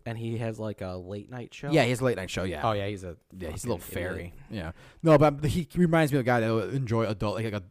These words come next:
Speaker 2: like a fifty-year-old guy or forty-year-old guy loves wrestling.
Speaker 1: I heard that guy was a dickhead in real life.
Speaker 2: Yeah, he, he did a thing in the restaurant.
Speaker 1: He did a thing on a restaurant.
Speaker 2: At a
Speaker 1: Did he
Speaker 2: restaurant.
Speaker 1: jerk off in the
Speaker 2: No, he just,
Speaker 1: lasagna?
Speaker 2: he was an asshole. He just, like,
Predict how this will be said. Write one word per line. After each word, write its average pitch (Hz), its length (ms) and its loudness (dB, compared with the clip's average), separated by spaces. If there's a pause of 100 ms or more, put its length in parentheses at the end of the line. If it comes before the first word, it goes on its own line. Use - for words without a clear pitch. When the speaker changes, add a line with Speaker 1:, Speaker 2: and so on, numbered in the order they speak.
Speaker 2:
like 110 100 -6
a - 20 -12
fifty-year-old 120 680 -4
guy 117 200 0
or 120 80 0
forty-year-old 113 340 -4
guy 131 180 -2
loves 107 460 -2
wrestling. 87 280 -6
Speaker 1:
I 165 40 -4
heard 262 180 -2
that 196 120 -4
guy 170 120 -2
was 120 140 -6
a - 20 -12
dickhead 107 380 -6 (120)
in 107 140 -12
real 101 220 -10
life. 92 260 -16
Speaker 2:
Yeah, 233 260 -6
he, 139 280 -2
he 139 100 -8
did 151 140 -6
a 151 40 -4
thing 160 120 -6
in 151 60 -4
the 147 60 -4
restaurant. 67 340 -8 (720)
Speaker 1:
He 113 80 -12
did 117 140 -8
a 117 40 -6
thing 123 200 -10
on 98 60 -14
a - 60 -20
restaurant. - 320 -16
Speaker 2:
At 110 40 -2
a - 20 -2
Speaker 1:
Did 110 60 -2
he 117 60 0
Speaker 2:
restaurant. 123 240 -4
Speaker 1:
jerk 117 100 -4
off 107 240 -2
in 104 140 -8
the 98 200 -6
Speaker 2:
No, - 140 -6
he 104 60 -6
just, 101 40 -8
Speaker 1:
lasagna? 113 300 -6
Speaker 2:
he 135 100 -4
was 123 100 -2
an 117 100 -8
asshole. 139 280 -6
He 98 60 -6
just, 95 120 -10
like, 98 80 -12